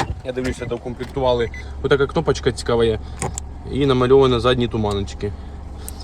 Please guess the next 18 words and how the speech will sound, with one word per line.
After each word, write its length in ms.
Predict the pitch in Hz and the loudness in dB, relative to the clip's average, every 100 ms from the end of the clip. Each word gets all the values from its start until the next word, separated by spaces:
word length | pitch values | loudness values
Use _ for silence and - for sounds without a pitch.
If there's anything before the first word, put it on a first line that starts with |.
| - | 2
Допомога 420 | 139 156 170 165 | 2 4 4 6
при 140 | 156 | 4
спуску, 360 | 160 - 208 - | 2 2 2 2
блокування 420 | 131 131 143 139 | 2 4 4 4
повного 400 | 131 147 147 147 | 4 4 4 2
привода, 540 | 139 180 175 151 147 - | 4 4 6 6 4 2
газочок, 640 | 113 - 175 170 160 - | 0 2 2 2 0 2
екорежим, 640 | 156 156 156 147 160 151 135 | 2 4 2 2 2 0 -2
спортрежим, 720 | - - 156 - 139 131 143 | -2 2 2 4 4 6 4
виключення 580 | 131 117 127 123 131 123 | 4 -2 -4 -4 -2 -2
стабілізації. 800 | - 120 131 131 170 - 147 143 - - - - - | -4 -2 -2 0 -2 0 -2 -2 -4 -14 -16 -14 -4
Такий 240 | - 147 175 | -4 0 2
казус 320 | 180 151 131 | 4 4 0
произошов. 580 | - 147 143 - 185 170 - - - | 0 0 0 0 0 -2 -6 -8 -4
Прийшла 380 | 139 165 156 | 0 4 4
жіночка 380 | 135 143 135 - | 4 0 -2 -2
на 80 | 139 | -2
майданчик 480 | 143 160 185 - | 0 2 0 -2